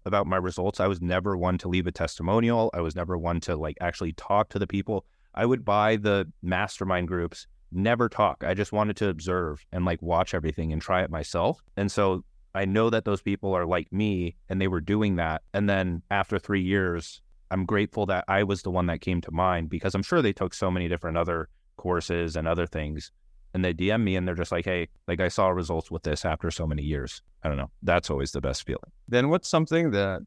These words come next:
Speaker 2: you, when you hop on these podcasts, people don't ask you that you're like, "Uh, I kinda wanna talk about that, but, like, they just didn't ask me that." Is there something in your mind like that right now?
Speaker 1: I don't know. I, I, I like talking about the philosophy stuff, but every time I get into that, I have so much difficulty articulating it,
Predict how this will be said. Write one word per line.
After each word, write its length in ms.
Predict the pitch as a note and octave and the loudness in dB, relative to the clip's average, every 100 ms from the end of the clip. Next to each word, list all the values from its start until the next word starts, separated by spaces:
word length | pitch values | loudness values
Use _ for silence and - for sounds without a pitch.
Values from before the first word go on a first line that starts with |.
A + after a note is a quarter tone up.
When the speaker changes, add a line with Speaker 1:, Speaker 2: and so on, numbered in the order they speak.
| - | -12
Speaker 2:
you, 240 | - G#2+ G#2+ | -2 0 2
when 200 | G#2+ G#2+ | 2 2
you 80 | G2+ | 4
hop 180 | A2 | 2
on 100 | A2 | 2
these 160 | G#2+ G#2+ | 0 -2
podcasts, 600 | - F#2+ G2 A#2 A2 - - | 0 0 2 2 2 0 -4
people 300 | A#2 B2+ G#2 | 0 2 2
don't 360 | E2+ G#2 G2+ | 2 2 2
ask 300 | F#2 F2+ - - | 2 0 -4 -8
you 240 | E2+ D#2 - | -8 -8 -8
that 120 | E2+ | -2
you're 160 | G2 G2 | 2 4
like, 260 | F#2 E2+ - | 2 0 -4
"Uh, 260 | A#2 B2 | -4 -4
I 20 | A#2 | -4
kinda 160 | D#3 E3 | 0 2
wanna 200 | A#2 G2 | 2 0
talk 240 | G2+ A2 | -4 -4
about 260 | A2+ C3+ C3+ | -2 -2 2
that, 240 | C3+ B2+ | 2 2
but, 160 | - F#2 | 0 0
like, 180 | F2+ E2+ _ | 0 -4 _
they 80 | G2 | -4
just 180 | F#2 E2+ | -4 -2
didn't 220 | F#2 E2+ | -2 0
ask 240 | F2 F#2+ | 0 -2
me 80 | A2+ | 0
that." 240 | A2+ A#2+ B2 - - | 2 2 0 -8 -12
Is 100 | G2 | -2
there 120 | G#2 | 0
something 280 | G#2 A2 G#2 | 0 0 2
in 80 | F#2+ | 0
your 140 | F2 | 0
mind 180 | E2+ F2+ | 0 0
like 140 | F#2 G2+ | 2 2
that 160 | G2 | 0
right 140 | G#2+ A2 | 0 -2
now? 160 | A#2 - - | -4 -10 -2
Speaker 1:
I 80 | C3+ | 2
don't 120 | C#3+ | 4
know. 160 | A2 G2+ | 4 4
I, 200 | A2+ A#2+ | 4 4
I, 140 | A#2 A#2+ | 2 4
I 40 | A2 | 4
like 280 | G#2 B2 | 4 2
talking 320 | C3 C3 B2 C3 | 2 2 2 2
about 220 | A#2+ A#2 | 2 2
the 80 | B2 | -2
philosophy 480 | A#2 A2 A#2 - | 2 2 2 -2
stuff, 260 | B2 C3 C3 | -2 0 0
but 120 | - F#2+ | 2 0
every 220 | G2 G#2 | 2 0
time 220 | G#2+ G#2 | 2 2
I 140 | F#2+ | 2
get 200 | F2+ F2 | 0 0
into 240 | E2 F2 G2+ | 0 -2 0
that, 240 | G#2+ A2+ _ F#2 | 2 0 _ 0
I 380 | F#2+ G2 F#2+ E2 - | 2 4 2 -4 -10
have 220 | G#2 F#2+ F2 | -2 -2 0
so 180 | F#2+ | 0
much 180 | F#2 F#2 | 2 0
difficulty 520 | - F2 E2+ G2 G2+ | -2 -2 -2 -2 0
articulating 600 | F2 D#2 F2+ - D#2+ D2+ D2+ | -2 0 -2 0 0 0 -2
it, 160 | D2 | -4